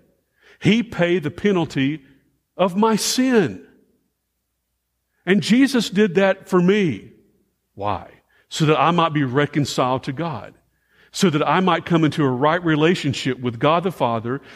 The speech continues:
and experience forgiveness, experience the hope of heaven, experience what true peace and joy and hope and meaning in life really means. And not only that, but man, He gives us the Holy Spirit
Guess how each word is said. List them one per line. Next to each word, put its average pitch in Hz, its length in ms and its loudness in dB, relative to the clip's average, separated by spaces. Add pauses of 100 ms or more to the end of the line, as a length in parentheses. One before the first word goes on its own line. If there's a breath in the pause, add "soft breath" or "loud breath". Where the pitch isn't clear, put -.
(140)
and 147 140 2
experience 175 600 2
forgiveness, 156 920 -2 (460 soft breath)
experience 151 640 0
the 135 100 -4
hope 127 220 -2
of 107 120 -6
heaven, 165 600 0 (520 soft breath)
experience 151 720 0
what 127 220 -2
true 214 280 0
peace 175 440 0
and 139 140 -2
joy 156 300 -2
and 135 200 -6
hope 135 320 -2 (240 loud breath)
and 120 220 0
meaning 170 320 2
in 143 100 0
life 131 400 -2
really 160 400 2
means. 110 400 -2
And 123 140 0
not 214 180 2
only 196 240 2
that, 139 320 -2 (300 loud breath)
but 165 100 2
man, 226 320 2
He 175 220 2
gives 175 340 0
us - 140 -4
the 180 100 -2
Holy 190 300 0
Spirit 214 560 0